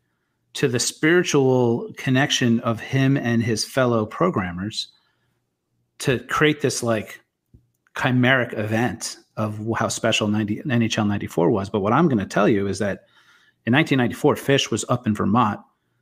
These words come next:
just coming out of their shell and being ready to take the torch from the Grateful Dead and just crushing and adding to that vector. And I say,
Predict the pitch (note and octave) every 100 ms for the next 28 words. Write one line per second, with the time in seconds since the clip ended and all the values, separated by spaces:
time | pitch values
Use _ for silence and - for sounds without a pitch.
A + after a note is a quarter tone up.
0 | _ - A#2+ - - - _ _ _ _
1 | - - - C#3+ B2+ A#2 G#2+ G#2 - C3
2 | A2+ G2+ A2+ - - G#2+ G#2 - _ -
3 | C3 B2+ A#2+ A#2+ B2 B2 G#2+ - _ -
4 | A#2 - B2+ - - D3 B2 - - G2+
5 | A2+ A#2 - G#2 A#2 A2 G2+ G#2 - -
6 | - B2 A#2+ A2 G#2 G#2 G#2+ G2+ G#2 -
7 | _ _ _ - D3 C3+ B2 A#2 A2+ -
8 | A#2+ A2 G2 G2+ G#2 G#2+ G2 A2 A2 A#2+
9 | G#2+ G2+